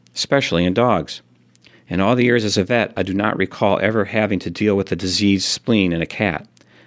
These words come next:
However, a cat spleen can become diseased in cancers like lymphosarcoma.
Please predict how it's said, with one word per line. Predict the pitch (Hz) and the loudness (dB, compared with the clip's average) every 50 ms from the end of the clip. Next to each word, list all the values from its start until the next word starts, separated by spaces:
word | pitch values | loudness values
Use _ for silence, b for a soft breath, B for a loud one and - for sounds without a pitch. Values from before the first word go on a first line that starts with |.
| b | b
However, | b - 95 95 92 87 87 98 101 | b 0 2 4 4 2 2 0 -2
a | - 80 | -4 -6
cat | - - - 110 113 110 | -10 -4 -2 -2 -2 -2
spleen | - - - 104 98 95 | -6 -4 -2 0 0 0
can | 90 - - 131 139 | -2 -2 -2 0 0
become | 123 90 - - 95 87 | 0 -2 -2 -2 -4 -2
diseased | 82 87 85 82 78 80 80 76 - | -2 -2 -2 -2 -2 -2 -2 -4 -4
in | 82 80 | -6 -6
cancers | - - - 101 92 87 - - 82 80 - - | -6 -2 -2 -2 -2 -2 -2 -2 -4 -4 0 -2
like | 76 73 - | -2 -2 -2
lymphosarcoma. | - 80 78 - - 73 - - 71 - - 117 107 92 73 64 | -4 -4 -4 -2 -2 -2 -2 -2 -4 -2 0 0 2 2 0 -2